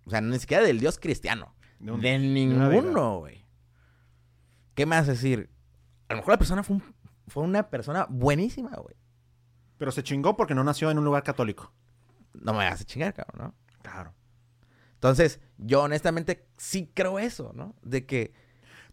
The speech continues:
Speaker 2: Te voy a decir algo, perdóname que te interrumpe, güey, porque está súper interesante, pero es que lo tengo que decir ahorita.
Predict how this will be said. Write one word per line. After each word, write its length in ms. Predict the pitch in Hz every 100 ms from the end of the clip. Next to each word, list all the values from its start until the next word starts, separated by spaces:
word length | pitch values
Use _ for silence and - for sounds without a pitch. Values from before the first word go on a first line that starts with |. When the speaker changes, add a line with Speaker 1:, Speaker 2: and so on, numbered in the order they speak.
| -
Speaker 2:
Te 60 |
voy 100 | 107
a 20 | 107
decir 160 | -
algo, 240 | 117 113 110
perdóname 400 | 110 101 113 123
que 100 | 127
te 80 | 113
interrumpe, 400 | 104 98 92 95
güey, 120 | 92
porque 180 | - -
está 100 | -
súper 240 | - 113
interesante, 500 | 110 101 95 101 98
pero 300 | - 101 101 _ _ -
es 160 | 117
que 100 | -
lo 180 | 123 120
tengo 140 | 113
que 80 | 107
decir 160 | 113 117
ahorita. 380 | 107 101 98